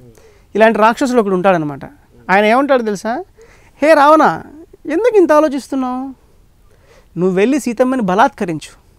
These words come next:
నేను, ఇంద్రజిత్తు, కుంభకర్ణుడు మేమందరం అడ్డుకుంటాం ఎవరు వచ్చినా కానీ, నీకు అడ్డేవాడయ్యా" అంటాడు. అప్పుడు రావణాసుడు ఏం చెప్తాడు తెలుసా? నాయనా, నేను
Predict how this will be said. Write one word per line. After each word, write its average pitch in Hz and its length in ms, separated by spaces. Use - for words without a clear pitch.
నేను, 220 380
ఇంద్రజిత్తు, 202 580
కుంభకర్ణుడు 202 680
మేమందరం 202 440
అడ్డుకుంటాం 185 480
ఎవరు 165 160
వచ్చినా 165 260
కానీ, 156 220
నీకు 208 220
అడ్డేవాడయ్యా" 196 500
అంటాడు. 165 340
అప్పుడు 185 220
రావణాసుడు 208 480
ఏం 208 100
చెప్తాడు 208 260
తెలుసా? 202 400
నాయనా, 175 260
నేను 233 180